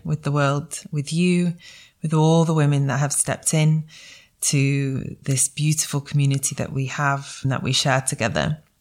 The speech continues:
they have all been created from me, through me, from some kind of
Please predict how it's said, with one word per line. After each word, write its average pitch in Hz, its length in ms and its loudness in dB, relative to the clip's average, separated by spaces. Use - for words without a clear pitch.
they 175 140 4
have 190 180 2
all 170 300 4
been 165 360 4
created 139 840 0
from 185 480 4
me, 156 300 4
through 190 460 2
me, 156 480 0
from 175 360 4
some 190 540 4
kind 156 580 2
of 143 600 -2